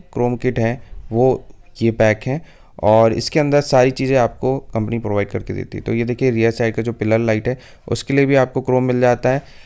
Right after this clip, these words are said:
हेडलाइट के लिए दोनों, लेफ्ट और राइट दोनों हेडलाइट के लिए मिल जाएगा। रियर साइड के दोनों टेल लाइट के लिए आपको क्रोम मिल जाएगा,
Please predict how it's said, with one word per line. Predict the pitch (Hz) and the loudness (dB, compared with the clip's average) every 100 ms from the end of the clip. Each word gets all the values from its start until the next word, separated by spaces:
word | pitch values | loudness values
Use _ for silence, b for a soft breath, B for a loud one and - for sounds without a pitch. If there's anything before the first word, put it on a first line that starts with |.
| b | b
हेडलाइट | 117 123 135 139 - | 0 2 2 0 0
के | |
लिए | 147 | -2
दोनों, | 135 131 131 | 2 2 2
लेफ्ट | 123 117 117 | 2 2 0
और | 131 | 0
राइट | 120 120 | 2 2
दोनों | 117 117 117 | 0 0 0
हेडलाइट | 113 110 113 | 0 0 0
के | 113 | 0
लिए | 123 | -2
मिल | 120 117 | 0 0
जाएगा। | 117 117 120 113 - | 2 2 0 -2 -6
रियर | 110 113 | 0 2
साइड | 113 113 110 | 2 0 -2
के | 113 | -2
दोनों | 107 107 | -2 -2
टेल | 107 107 110 | 2 2 4
लाइट | 117 | 2
के | 117 127 | 0 2
लिए | 120 | 2
आपको | 120 | 0
क्रोम | 113 117 120 | -2 -2 0
मिल | 120 120 | 2 4
जाएगा, | 117 117 120 | 4 4 2